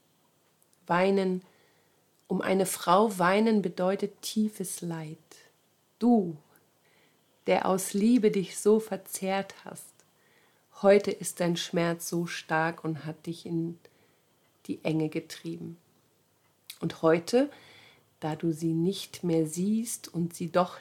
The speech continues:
liebst, krampft deine Seele und jetzt weißt du, wie es ist.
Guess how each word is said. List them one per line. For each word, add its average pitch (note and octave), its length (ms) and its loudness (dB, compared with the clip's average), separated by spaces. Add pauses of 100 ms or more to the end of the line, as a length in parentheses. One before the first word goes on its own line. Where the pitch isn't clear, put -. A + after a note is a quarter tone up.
liebst, - 680 -6 (460)
krampft - 720 0
deine F3 300 0
Seele F#3 600 0
und E3+ 280 -8
jetzt E3+ 380 -8
weißt D#3+ 440 -4
du, E3 200 -4 (640)
wie F3+ 140 -4
es E3 140 -8
ist. - 540 -14